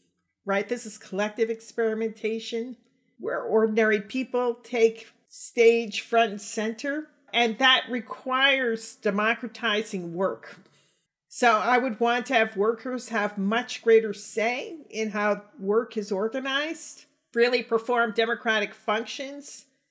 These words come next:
There's a way to do that through works councils, co-determination, where workers sit on the board. And that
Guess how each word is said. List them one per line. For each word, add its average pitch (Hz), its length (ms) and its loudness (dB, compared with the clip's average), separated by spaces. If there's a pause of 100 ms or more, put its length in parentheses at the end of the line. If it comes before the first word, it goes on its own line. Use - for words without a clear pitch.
(360)
There's 214 220 0
a - 20 0
way 240 160 6
to 214 80 -2
do 254 240 -4
that 262 360 2 (120)
through 190 360 -4 (300)
works 226 380 -2
councils, 233 1080 2 (760)
co-determination, 208 1160 -2
where 185 100 -2
workers 196 460 -4
sit 208 240 0
on 196 120 0
the 175 80 -6
board. 208 640 2 (400)
And 254 320 2 (400)
that 285 300 2